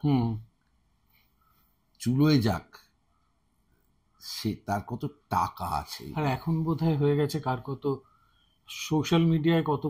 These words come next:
Speaker 1: ফলোয়ার আছে, আর কত
Speaker 2: না,
Speaker 1: সে কত
Speaker 2: ওই একই।
Speaker 1: একই, ব্যাপারটা একই।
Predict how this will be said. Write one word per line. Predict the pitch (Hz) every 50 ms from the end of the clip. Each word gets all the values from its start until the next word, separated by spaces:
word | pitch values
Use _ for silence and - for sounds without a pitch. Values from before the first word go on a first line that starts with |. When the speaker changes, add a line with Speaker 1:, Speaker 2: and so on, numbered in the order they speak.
| 143 -
Speaker 1:
ফলোয়ার | 117 117 117 131 139 147 147 147
আছে, | 147 143 - - - 151 147 139 131 127
আর | 120 120 117 110
কত | 113 123 117 104 131 131 120 117 113 110 - _ - - _ - 180
Speaker 2:
না, | 165 131 104
Speaker 1:
সে | - 156 143 -
কত | 127 123 123 - -
Speaker 2:
ওই | 139 135 160 175 170
একই। | 156 156 175 - - 208 208 190 170
Speaker 1:
একই, | 160 175 190 190 - 151 113 - - _ -
ব্যাপারটা | 123 127 - - - - - -
একই। | 180 - - - - -